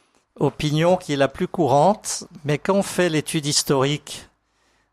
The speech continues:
des sciences depuis la plus haute antiquité jusqu'au temps moderne, jusqu'au vingt et unième siècle, on s'aperçoit que le moteur de la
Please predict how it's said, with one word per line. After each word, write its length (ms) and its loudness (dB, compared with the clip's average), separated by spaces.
des 160 -2
sciences 680 0
depuis 320 -2
la 100 0
plus 220 -2
haute 180 0
antiquité 640 -2
jusqu'au 440 0
temps 440 0
moderne, 500 0
jusqu'au 300 -6
vingt 240 -2
et 20 0
unième 260 -2
siècle, 540 -2
on 80 0
s'aperçoit 1040 0
que 340 2
le 160 0
moteur 800 2
de 440 -2
la 480 0